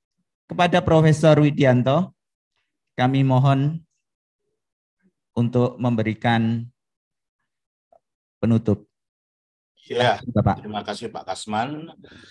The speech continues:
Speaker 2: Bapak Ibu sekalian, Assalamualaikum warahmatullahi wabarakatuh. Salam sejahtera untuk kita semua. Selamat siang,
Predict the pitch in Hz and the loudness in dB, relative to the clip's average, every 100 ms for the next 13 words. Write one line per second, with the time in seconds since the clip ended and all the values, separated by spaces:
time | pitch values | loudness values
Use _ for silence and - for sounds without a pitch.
0 | - - - - - - 87 98 101 101 | -20 -20 -20 -20 -20 -14 -10 -8 -8 -10
1 | - 87 90 90 98 110 120 107 98 95 | -12 -12 -10 -6 -2 -2 -4 -10 -10 -12
2 | 92 92 92 104 95 82 85 82 82 87 | -10 -16 -14 -16 -14 -16 -18 -20 -18 -16
3 | 85 85 82 80 80 - 127 127 _ _ | -16 -16 -20 -18 -16 -8 -8 -8 _ _
4 | _ _ _ _ _ _ _ _ 80 87 | _ _ _ _ _ _ _ _ -14 -14
5 | 90 - 71 - 90 90 - _ 85 - | -16 -20 -20 -14 -14 -14 -20 _ -18 -18
6 | _ 87 101 104 90 90 - - 113 147 | _ -14 -14 -12 -14 -14 -16 -8 -6 -6